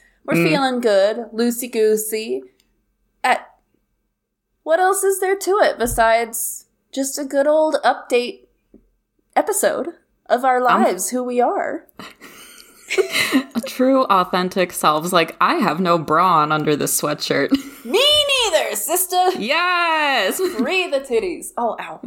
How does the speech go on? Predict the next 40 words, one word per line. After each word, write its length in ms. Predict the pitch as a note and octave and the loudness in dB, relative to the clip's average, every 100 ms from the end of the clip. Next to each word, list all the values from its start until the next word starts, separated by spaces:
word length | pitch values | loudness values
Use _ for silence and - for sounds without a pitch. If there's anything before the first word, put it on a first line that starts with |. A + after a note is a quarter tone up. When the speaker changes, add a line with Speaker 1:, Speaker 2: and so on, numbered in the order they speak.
| A3 - _ _ _ | -10 -10 _ _ _
Speaker 2:
<laughs> 400 | _ _ _ - | _ _ _ -6
I 760 | - - - G#5+ G#5 - - - - | -4 -2 0 0 -2 -2 -4 -4 -4
saw 200 | D4 F4 | -2 0
that 240 | F4 F4+ C4+ | 0 0 0
ripple. 380 | C4+ - - D#4+ - - D#5+ D5+ D5 D5+ E5 - - - - - | -2 -2 -2 0 0 -2 0 0 -2 -2 -2 -2 -4 -8 -12 -4
<laughs> 20 | |
Just, 140 | - F#5+ G5+ F#5 | -2 -2 0 0
mm, 180 | F#4 C4 | 2 0
mm. 280 | F#4 D#4+ - G#5 - - - - _ - | 0 0 -2 -6 -4 -4 -4 -20 _ 0
I 120 | G#3 | 4
went 220 | C4 C#4+ | 4 4
to 180 | - C#4 | 2 0
a 40 | G3+ | 2
burlesque 500 | G3 F3+ D#3 E3+ - | 2 2 2 2 0
show 320 | - F3 D3 D#3 | -2 0 2 2
a 120 | G#3 | 0
few 220 | - G#3 | 0 0
years 280 | E3+ D3+ D#3+ | 0 0 0
ago 260 | F3 D3+ | 0 0
to 140 | F3 A3+ | 0 -2
see, 420 | - G#3 E3+ E3 - | 0 2 2 0 0
uh, 220 | F3 D#3 | 0 0
Dita 300 | D#3 E3 F#3 | 0 0 0
Von 260 | F3+ E3 | 0 -2
Teese, 520 | F3 - C#3 D#3+ G#3+ B3+ | -2 -2 0 2 0 0
and 100 | F#3+ | 0
it 40 | |
was 180 | F3+ G#3 | 0 0
fun. 520 | - G3 C#3+ D#3+ - - _ - G3 | -2 -2 0 -2 -6 -10 _ -6 -2
I 60 | |
didn't 200 | G3 D4 | 0 2
Speaker 1:
Ooh. 20 | |
Speaker 2:
know 220 | A3+ E3 G3 | 2 2 2
that 440 | G3+ E3+ D#3+ - | 2 0 0 -2
you 120 | G#3+ | -2
could 160 | G#3 A#3 | -2 -2
stick 280 | - F#3 F3 | -2 -2 0
on 180 | G3+ F3+ | 0 0
a 60 | |
codpiece. 1000 | F3 - C#3+ D#3 - A3+ A3 A#3+ - - | -4 -2 -2 -2 -4 0 2 0 -2 -10